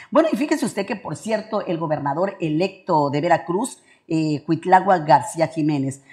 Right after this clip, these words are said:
pues dijo que en lo que respecta al caso del exgobernador Javier N, su administración no podrá darle seguimiento y aseguró que una persona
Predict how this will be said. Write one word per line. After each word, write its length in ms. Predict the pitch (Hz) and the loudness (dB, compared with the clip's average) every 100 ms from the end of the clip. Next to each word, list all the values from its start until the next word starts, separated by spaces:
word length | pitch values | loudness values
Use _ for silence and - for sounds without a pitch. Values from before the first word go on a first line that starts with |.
| - | -8
pues 180 | - 202 | -2 0
dijo 240 | 269 339 | 4 2
que 100 | 330 | 2
en 40 | 226 | 0
lo 100 | 202 | 0
que 120 | 190 | 0
respecta 560 | 156 151 - 254 - 311 | -2 -4 -4 -4 2 0
al 100 | - | 4
caso 300 | 185 202 240 | 2 2 -4
del 160 | 180 | -4
exgobernador 840 | 156 139 147 131 139 139 160 240 - - | -4 -2 -2 0 -2 0 0 0 -2 -6
Javier 400 | 131 143 160 165 | -2 0 0 0
N, 420 | - 202 165 240 - - - | -4 -2 -4 -8 -12 -20 -16
su 260 | - 226 | -10 0
administración 1000 | 220 208 226 220 - 202 208 240 220 196 - - | 2 2 -4 -6 -2 0 0 0 -2 -2 -8 -4
no 140 | 208 254 | 0 0
podrá 360 | 247 233 226 | 0 2 4
darle 240 | 214 214 208 | 4 2 0
seguimiento 880 | - 175 175 190 220 196 214 190 - - | -6 -6 -4 -4 -4 -2 -2 -2 -6 -10
y 100 | - | 2
aseguró 500 | 233 - 208 214 208 | 2 2 -6 -2 -2
que 100 | 208 | -2
una 240 | 190 214 202 | 0 0 0
persona 600 | 156 - - 202 143 | -2 -4 -2 -2 -2